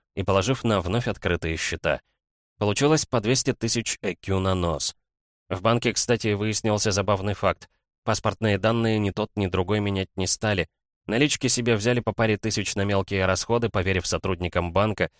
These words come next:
что почти везде расчёт осуществляется по безналу. Вопреки плану,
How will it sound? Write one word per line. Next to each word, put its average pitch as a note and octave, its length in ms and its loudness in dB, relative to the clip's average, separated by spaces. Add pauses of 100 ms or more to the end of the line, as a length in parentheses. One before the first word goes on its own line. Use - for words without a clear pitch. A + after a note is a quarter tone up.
(140)
что - 220 -2
почти F2+ 360 -2
везде E2+ 280 -2
расчёт F#2+ 380 -2
осуществляется E2+ 800 -2
по - 100 -4
безналу. E2 500 -2 (640)
Вопреки A2 380 -2
плану, B2+ 460 2